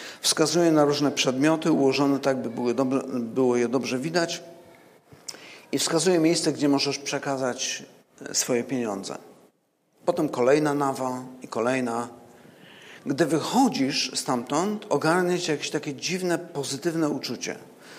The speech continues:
Zrobiłeś coś dobrego, ale też wyniosłeś stamtąd coś, co jesteś przekonany, że uczyni, uczyni twoim życie, twoje życie lepszym”.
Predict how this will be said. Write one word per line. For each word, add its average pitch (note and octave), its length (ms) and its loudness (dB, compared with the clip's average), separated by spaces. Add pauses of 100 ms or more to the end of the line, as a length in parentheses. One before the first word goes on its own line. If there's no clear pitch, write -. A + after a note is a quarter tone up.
(140)
Zrobiłeś D3 520 2
coś F3 220 0
dobrego, C#3 720 0
ale C#3 180 2
też - 460 -2
wyniosłeś D3+ 600 0
stamtąd C3 540 -4
coś, B2+ 440 -2 (680)
co D3 120 2
jesteś D#3+ 260 0
przekonany, D#3 560 0
że C#3 120 2
uczyni, C#3+ 360 0 (720)
uczyni C#3 400 -2
twoim C3 340 -6
życie, A#2+ 480 -6
twoje C3+ 280 -4
życie A#2+ 320 -8
lepszym”. - 380 -10